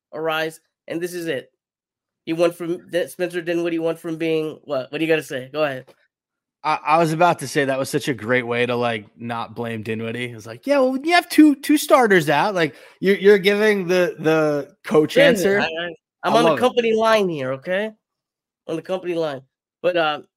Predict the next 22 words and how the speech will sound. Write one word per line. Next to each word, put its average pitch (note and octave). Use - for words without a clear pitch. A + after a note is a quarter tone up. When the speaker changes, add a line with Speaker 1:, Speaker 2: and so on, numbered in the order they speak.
Speaker 1:
but G3
yeah, G3
he's G3
gotta A3+
shoot G#3+
better. F3+
He's D#3
gotta F3+
shoot G3+
better. G3+
He's G3
gotta F3+
pass D#3+
better. A#2+
That's, -
that's C#3
it. C3+
He's E3
good G3
at G#3
eliminating F3
turnovers. F3+